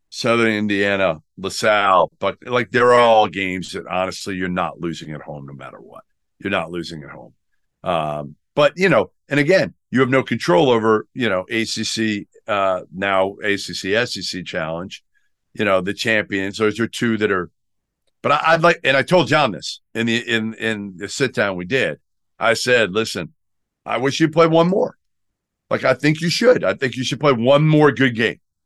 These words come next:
Get rid of one more cupcake and play one more good game." And, and it, I don't mean, like, doesn't have to be an elite team, but play somebody that, like,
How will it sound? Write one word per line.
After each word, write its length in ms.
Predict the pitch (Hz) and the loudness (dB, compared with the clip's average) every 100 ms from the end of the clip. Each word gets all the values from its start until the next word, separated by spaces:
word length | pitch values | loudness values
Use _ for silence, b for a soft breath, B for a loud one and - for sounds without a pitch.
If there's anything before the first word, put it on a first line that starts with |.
| _ - | _ -6
Get 140 | 143 | -2
rid 140 | 175 | 4
of 80 | 165 | 4
one 180 | 131 156 | 4 4
more 160 | 170 165 | 2 2
cupcake 500 | 139 123 113 104 - _ _ _ - | 2 0 0 -2 -4 _ _ _ -8
and 140 | 110 | -6
play 160 | - 139 | 2 2
one 240 | 113 127 131 | 4 2 2
more 180 | 120 90 | 0 0
good 240 | 104 82 | -4 -4
game." 240 | 82 53 - | -8 -12 -6
And, 260 | 123 117 | -6 -4
and 300 | 117 107 104 - _ _ - | -6 -6 -8 -16 _ _ -12
it, 200 | 139 147 | -10 -4
I 80 | 156 | -2
don't 160 | 160 | 0
mean, 200 | 147 139 | 2 2
like, 240 | 123 104 - _ _ _ _ _ _ _ _ - | 2 0 -4 _ _ _ _ _ _ _ _ -4
doesn't 280 | 123 107 | -2 -2
have 280 | 117 117 117 | -2 -2 -2
to 100 | 110 | -4
be 260 | 92 101 90 | -4 -2 -2
an 120 | 80 76 | -4 -8
elite 480 | 82 104 180 175 - | -8 -4 -2 -4 -8
team, 480 | - 92 73 87 98 _ _ _ | -12 -10 -10 -12 -16 _ _ _
but 160 | - 214 | -6 -6
play 240 | - 208 185 | 0 2 2
somebody 720 | - - 135 127 117 104 98 | -2 2 2 4 4 2 0
that, 220 | 95 95 | -4 -2
like, 300 | 98 90 | 0 -2